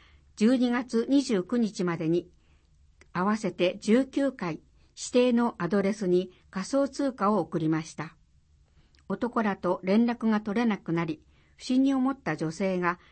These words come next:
三十一日、小樽署に相談して被害が発覚しました。次は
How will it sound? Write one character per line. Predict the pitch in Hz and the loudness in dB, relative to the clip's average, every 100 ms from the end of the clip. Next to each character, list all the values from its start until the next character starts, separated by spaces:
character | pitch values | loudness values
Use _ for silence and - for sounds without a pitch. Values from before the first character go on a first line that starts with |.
| _ | _
三 | 262 247 | -2 0
十 | 220 165 | 0 0
一 | 156 - 185 | -2 -2 -2
日、 | 180 170 175 - _ _ _ _ _ _ | -2 -2 -6 -6 _ _ _ _ _ _
小 | 185 | -2
樽 | 233 226 | 0 0
署 | 226 214 | 0 0
に | 185 190 | -2 -2
相 | - 220 226 | -2 -2 0
談 | 220 220 | 0 0
し | - | -2
て | 208 214 - | -6 -6 -12
被 | - 254 | -6 -2
害 | 254 202 | 0 0
が | 160 196 | 0 -2
発 | 190 160 | -2 -10
覚 | - 170 180 | -8 -10 -8
し | - | -6
ま | 165 | -6
し | 165 - | -6 -8
た。 | 143 - _ _ _ _ - _ _ _ - 175 - - - | -12 -12 _ _ _ _ -20 _ _ _ -12 -12 -12 -20 -12
次 | 247 226 | -4 -2
は | 190 196 | -2 -4